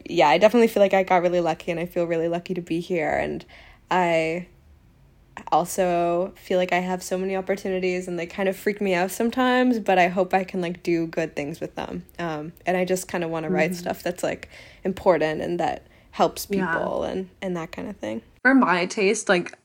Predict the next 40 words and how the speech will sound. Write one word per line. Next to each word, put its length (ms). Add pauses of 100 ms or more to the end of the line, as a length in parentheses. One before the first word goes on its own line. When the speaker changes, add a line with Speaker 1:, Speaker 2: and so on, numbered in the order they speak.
Speaker 2:
that's, 340
like, 160
I 140
really 300
like 260
your 120
work 440
'cause 160
it, 140 (680)
it's, 240
like, 300 (260)
I 60
don't 100
know, 140
it's 180
very 280
to 100
my 220
taste. 280
I, 320
I 80
know 180
it's, 160
like, 260 (1040)
well, 100
I'm, 140
I 40
guess 200
I'm 100
a 80
woman 280
on 100
the 100
internet, 340
so 80
of 120
course 240
<laughs> 20
I'm 100
gonna 220